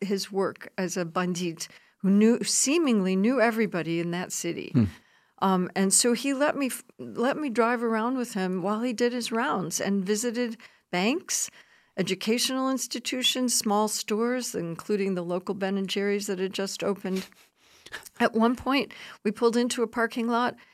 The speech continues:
Speaker 1: and a police car pulled over, and I was, like, totally panicked and trying to hide in the car, um, thinking, you know, "I'm gonna be arrested. What, what am I doing here? I'm an American with a,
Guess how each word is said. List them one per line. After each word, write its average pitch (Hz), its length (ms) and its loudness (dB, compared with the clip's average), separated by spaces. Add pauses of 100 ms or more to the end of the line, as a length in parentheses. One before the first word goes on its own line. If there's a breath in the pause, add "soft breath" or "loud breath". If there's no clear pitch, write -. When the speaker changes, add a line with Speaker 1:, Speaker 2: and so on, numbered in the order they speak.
(180 soft breath)
Speaker 1:
and 220 140 4
a 226 40 4
police 294 380 0
car - 240 -4
pulled 185 300 -4
over, - 260 -4
and 196 240 -2
I 214 80 0
was, 190 240 0
like, - 180 -6 (400)
totally 269 400 0
panicked 208 480 0
and 175 140 -6
trying 185 240 -2
to 185 80 0
hide 190 480 2
in 170 100 -4
the 160 80 -6
car, 190 380 -2 (500 loud breath)
um, 185 400 2
thinking, 190 440 0
you 208 80 0
know, 165 140 -2
"I'm 208 200 0
gonna 185 240 -4 (100)
be 165 160 2
arrested. - 640 0
What, - 280 -4
what - 140 -2
am 285 100 0
I - 80 0
doing 240 340 0
here? 220 300 8
I'm 202 220 -2
an 202 120 2
American 185 600 0
with 165 160 -6
a, 160 180 -2